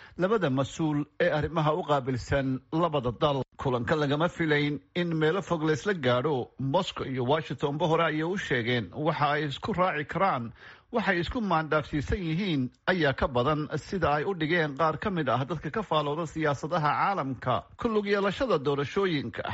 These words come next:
xadidaynta hubka, ammaanka xogta internetka, qadiyadda Ukraine, xuquuqda aadanaha waa qaybo ka mid ah waxyaabaha laysku hayo. Labada mas-uul markii kulankoodii dhammaaday waxay sheegeen in shirkoodii si wanaagsan u dhacay,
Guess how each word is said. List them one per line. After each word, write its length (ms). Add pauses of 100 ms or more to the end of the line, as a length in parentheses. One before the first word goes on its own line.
xadidaynta 600
hubka, 500
ammaanka 540
xogta 320
internetka, 560
qadiyadda 480 (180)
Ukraine, 500 (380)
xuquuqda 480
aadanaha 400
waa 240
qaybo 240
ka 140
mid 180
ah 80
waxyaabaha 800
laysku 400
hayo. 480 (100)
Labada 300
mas-uul 360
markii 280
kulankoodii 560
dhammaaday 400
waxay 260
sheegeen 420
in 80
shirkoodii 520
si 100
wanaagsan 500
u 60
dhacay, 460